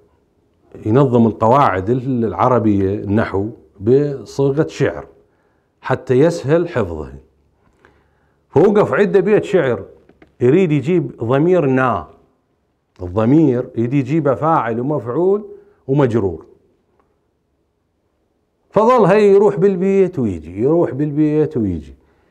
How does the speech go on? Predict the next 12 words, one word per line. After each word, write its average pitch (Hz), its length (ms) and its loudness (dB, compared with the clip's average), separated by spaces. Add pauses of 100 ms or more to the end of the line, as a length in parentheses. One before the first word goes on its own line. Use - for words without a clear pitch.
يريد 156 280 4
يجيب 185 440 2 (460)
بيت 160 320 4
شعر 127 500 2 (440)
بي 180 260 4
الضمير 156 540 4
يصير 139 320 0
فاعل 180 480 2
ومفعول 165 420 -2
ومجرور، 143 520 -2 (2750)
ما 160 220 2
اجى. 104 240 -6